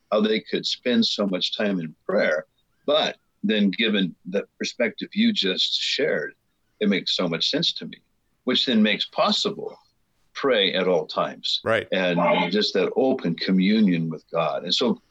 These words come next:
Speaker 1: Bill, I think that is so huge. That's so clutch. That's so key to reforming and ref-, not just reforming our prayer meetings, but reformatting our prayer meetings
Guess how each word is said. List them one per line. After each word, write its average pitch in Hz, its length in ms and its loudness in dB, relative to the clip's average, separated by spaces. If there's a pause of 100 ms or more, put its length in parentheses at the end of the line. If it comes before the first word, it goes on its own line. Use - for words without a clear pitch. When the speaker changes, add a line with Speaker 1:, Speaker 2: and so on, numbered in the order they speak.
Speaker 1:
Bill, 120 180 2
I 113 120 2
think 113 200 0
that 107 180 2
is - 180 2
so 117 220 2 (180)
huge. 95 300 2
That's 98 180 0
so 104 140 0
clutch. - 480 0
That's - 260 -2
so 101 240 0
key 92 420 0 (500)
to 110 180 2
reforming 107 720 2
and 92 120 2
ref-, 104 260 0 (300)
not 123 140 2
just 120 220 -2
reforming 120 560 2
our 85 100 2
prayer 90 300 -2
meetings, 85 260 -2
but - 180 -4
reformatting 104 1080 0 (560)
our 90 100 6
prayer 95 300 4
meetings 78 480 0